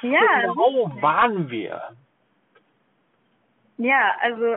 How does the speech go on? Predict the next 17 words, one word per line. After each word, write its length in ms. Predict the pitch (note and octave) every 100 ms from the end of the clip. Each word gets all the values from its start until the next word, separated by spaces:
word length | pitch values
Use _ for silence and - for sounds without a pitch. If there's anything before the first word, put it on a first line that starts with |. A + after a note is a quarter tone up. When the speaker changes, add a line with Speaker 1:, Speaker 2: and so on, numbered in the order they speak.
| -
Speaker 1:
erstmal 760 | B3+ C#4+ - - F4 E4+ E4+ D4
waren 180 | C4+ C4+
wir 80 | C#4
ja 100 | B3
nicht 260 | A#3+ C4 -
an 160 | A#3
dem 220 | A3+ C#4 D4
Fleck, 280 | - D4+ D#4 - _ _ _
wo 120 | B3+
die 120 | A3+ A#3
heutige 360 | A#3+ A#3+ A3+
Türkei 400 | A3 G#3+ A3+ C4
ist, 380 | F4 G#4+ A#4+ - _ _ _ _ _
sondern 440 | B3 A#3+ A3+ A3 A3+
viel, 200 | C4+ B3
viel 200 | C4+ A3+
weiter 520 | A3 A3+ A#3 G#3+